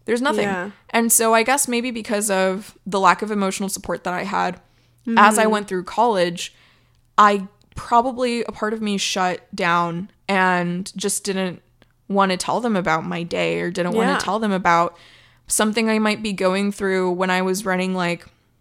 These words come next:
Speaker 1: I was
Speaker 2: Mm-hmm.
Speaker 1: running, like, the, um, media organization at school.
Speaker 2: Yeah.
Speaker 1: I never told them that. Like,
Speaker 2: Right.
Speaker 1: I was doing all this shit, and I only told them about, like, half of it.
Speaker 2: Yeah.
Speaker 1: And, and I don't know if it's because, like, I just wanted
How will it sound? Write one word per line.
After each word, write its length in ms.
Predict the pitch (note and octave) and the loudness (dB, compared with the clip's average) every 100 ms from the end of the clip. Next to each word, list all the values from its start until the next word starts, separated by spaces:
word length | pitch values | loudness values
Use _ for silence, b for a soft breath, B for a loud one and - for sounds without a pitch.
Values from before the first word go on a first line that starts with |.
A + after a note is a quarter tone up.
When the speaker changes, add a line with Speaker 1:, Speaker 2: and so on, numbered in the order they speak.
| _ _ _ - - A3+ | _ _ _ -14 -4 2
Speaker 1:
I 100 | A3+ | 2
was 140 | G3 | 2
Speaker 2:
Mm-hmm. 80 | A#3 | 2
Speaker 1:
running, 260 | A3 A3+ A3 | 2 2 2
like, 280 | G3+ G3+ - | 0 -2 -6
the, 480 | G#3 G3+ F#3 F3 - | -4 -2 -2 -2 -2
um, 540 | G3+ F#3+ F#3 F#3 F#3 G3 | 0 0 0 -4 -4 -2
media 300 | B3+ C#4 B3+ | -2 -2 0
organization 600 | G3 F#3+ F#3+ F#3 F#3 G#3+ | -2 -2 -2 -2 -2 -2
at 80 | A3 | -4
school. 520 | - C#4 C#4+ - - b b | -4 -2 -2 -2 -6 b b
Speaker 2:
Yeah. 300 | - A3 G3+ F4+ | -2 0 0 0
Speaker 1:
I 40 | |
never 200 | A4+ D#4 | 0 -2
told 260 | G#3 D#3 F3+ | -4 -4 -2
them 140 | F#3+ | 0
that. 320 | F#3+ A3 C#4+ - b b b | 2 0 -2 -8 b b b
Like, 260 | G#3 B3+ C4 | 0 4 4
Speaker 2:
Right. 200 | G3 G3 | 2 4
Speaker 1:
I 100 | C4 | 4
was 160 | D#4 - | 2 -2
doing 260 | C#4+ C#4+ | -2 0
all 140 | C4+ C#4 | 0 0
this 160 | C4 | -2
shit, 460 | - F4+ E4+ - - - | -2 -2 -2 -4 -8 -2
and 240 | B3+ C4+ - | 0 -2 0
I 240 | B3+ C#4 C4+ | 0 0 -2
only 240 | C4 D4 | -4 -4
told 200 | - C#4+ | -6 -6
them 120 | C4+ B3 | -4 -2
about, 220 | C4 C4 | -2 -2
like, 140 | C#4+ | -4
half 360 | - - D4 - | -8 -4 -4 -2
of 160 | A3 F3+ | -6 -6
it. 260 | - - b b b b | -8 -12 b b b b
Speaker 2:
Yeah. 260 | G#3+ G#3 F#3+ | -4 -2 0
Speaker 1:
And, 600 | A#3 A3+ A3 G#3 F#3+ F3+ - _ _ _ _ _ | 2 4 4 2 0 -4 -12 _ _ _ _ _
and 220 | A#3 A#3 A#3 | 4 6 4
I 80 | |
don't 120 | A#3+ B3+ | 2 2
know 100 | B3+ | 0
if 100 | B3+ | -2
it's 140 | A#3+ | -4
because, 340 | B3 A#3+ A#3+ A3 | -4 -2 -2 0
like, 300 | A3 G#3 - | -2 -2 0
I 100 | G#3+ | 0
just 220 | A3+ A3+ | 0 -2
wanted 380 | A3 A3 A3 G3 | 0 0 -2 -4